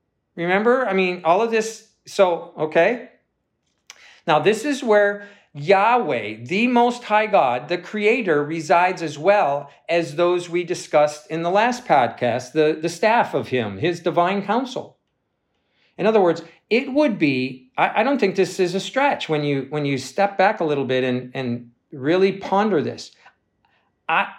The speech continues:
I think it'd be normal that Eve was conversing with a divine being and on, on this divine turf. I think that would have been normal.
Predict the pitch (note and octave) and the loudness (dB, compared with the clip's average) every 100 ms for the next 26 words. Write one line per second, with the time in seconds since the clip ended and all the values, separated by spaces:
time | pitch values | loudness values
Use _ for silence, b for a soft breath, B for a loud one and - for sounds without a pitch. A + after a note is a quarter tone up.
0 | _ F3 A3 C#4+ B3 G3 F#3+ F3+ G3+ D#4+ | _ 0 0 0 0 2 2 4 4 4
1 | D4+ D3+ C3+ D3+ D3+ E3+ F3+ D3+ D3+ - | 4 0 4 2 2 -2 -2 0 0 -2
2 | - C#3 C#3+ C#3+ D3 C3+ B2+ B2+ A#2+ B2 | -4 0 0 0 -2 -2 -2 -2 0 0
3 | B2+ B2+ A#2+ B2+ A#2 A#2+ - F#3+ F#3+ F#3 | 0 0 -2 0 -2 -4 -6 0 2 2
4 | E3+ E3 D#3+ D#3+ D#3 D#3 D#3 C#3+ C3+ C3 | 0 -2 2 2 2 0 0 -2 0 0
5 | B2 B2 A#2+ G#2+ - _ _ _ - D4 | -2 -2 -2 -2 -16 _ _ _ -2 0
6 | E4 D#4+ D#4+ D#4+ E4+ F4+ G4+ F#4+ F3 - | 4 2 2 0 2 2 4 0 -2 -8